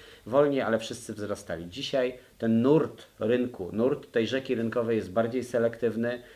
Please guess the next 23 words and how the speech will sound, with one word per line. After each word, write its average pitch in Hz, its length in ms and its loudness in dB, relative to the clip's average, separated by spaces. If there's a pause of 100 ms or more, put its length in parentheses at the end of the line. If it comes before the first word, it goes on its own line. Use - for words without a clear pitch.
(220)
i, 110 420 2
e, 110 120 -2
premiuje 120 480 2
tylko 135 320 0
i 127 60 2
wyłącznie 113 440 -4
tych, - 580 -2
którzy 104 480 -2 (420)
potrafią, 135 640 2 (320)
mają 107 320 0
wystarczająco 123 760 -2
kapitału, 113 720 -2 (460)
em, 104 400 -2
mają 110 560 2
odpowiedni 113 540 -2
pomysł, 117 540 -2
strategię 117 800 -2 (320)
i 110 100 -4
którzy 113 280 -6
bardzo 117 320 0
często 113 600 -2 (600)
nie 127 280 0
są, 107 460 -4